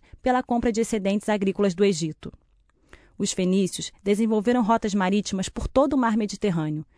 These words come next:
chegando também ao litoral atlântico do norte da África e, para facilitar o comércio marítimo,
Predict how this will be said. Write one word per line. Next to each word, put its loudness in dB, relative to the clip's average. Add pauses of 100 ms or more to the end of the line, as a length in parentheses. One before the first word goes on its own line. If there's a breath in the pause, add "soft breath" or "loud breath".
(180 soft breath)
chegando 0
também 0
ao 2
litoral 2
atlântico -2
do 0
norte 0
da 0
África -4 (200 soft breath)
e, -4
para 0
facilitar -2
o -4
comércio -2
marítimo, -2